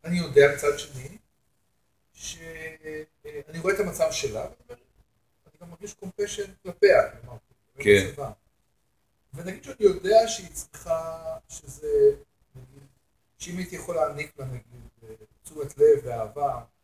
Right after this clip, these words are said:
Speaker 1: במשך הרבה זמן, זה היה עושה לה סבבה,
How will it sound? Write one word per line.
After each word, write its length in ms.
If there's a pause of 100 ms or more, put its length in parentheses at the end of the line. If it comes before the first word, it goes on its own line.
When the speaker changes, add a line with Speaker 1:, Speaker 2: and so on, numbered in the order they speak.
(760)
Speaker 1:
במשך 420
הרבה 180
זמן, 220 (480)
זה 60
היה 80
עושה 280
לה 280 (160)
סבבה, 460